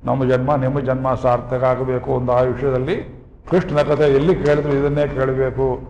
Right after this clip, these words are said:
ಕೃಷ್ಣ ನಿಜವಾದ ಮುಖ ನೀವು ನೋಡೋದು ಮಹಾಭಾರತಿ. ಬಾಲಲೀಲೆ ಒಂದು ಮುಖ, ಪ್ರೌಢಲೀಲೆ ರಾಜಕೀಯ ಮುಖ ಅಂತ ನೀವು ನೋಡ್ಕೊಳ್ಬೇಕು. ಆದ್ರಿಂದ ಕಂಸ ಹೇಳಿದ, "ಪೂತನೆ,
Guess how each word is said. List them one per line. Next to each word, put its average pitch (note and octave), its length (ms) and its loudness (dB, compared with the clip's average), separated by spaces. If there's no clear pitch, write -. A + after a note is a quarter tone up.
ಕೃಷ್ಣ E3 380 0
ನಿಜವಾದ E3+ 420 4
ಮುಖ D#3 220 0
ನೀವು D3+ 240 2
ನೋಡೋದು D3 300 2
ಮಹಾಭಾರತಿ. B2+ 680 2
ಬಾಲಲೀಲೆ D3 600 4
ಒಂದು C#3+ 260 2
ಮುಖ, B2+ 220 -2
ಪ್ರೌಢಲೀಲೆ E3+ 680 6
ರಾಜಕೀಯ D3+ 540 4
ಮುಖ D3 240 2
ಅಂತ D3 180 6
ನೀವು D3 260 2
ನೋಡ್ಕೊಳ್ಬೇಕು. C3+ 1000 2
ಆದ್ರಿಂದ B2+ 360 0
ಕಂಸ C#3 240 0
ಹೇಳಿದ, C3 220 2
"ಪೂತನೆ, C#3 600 2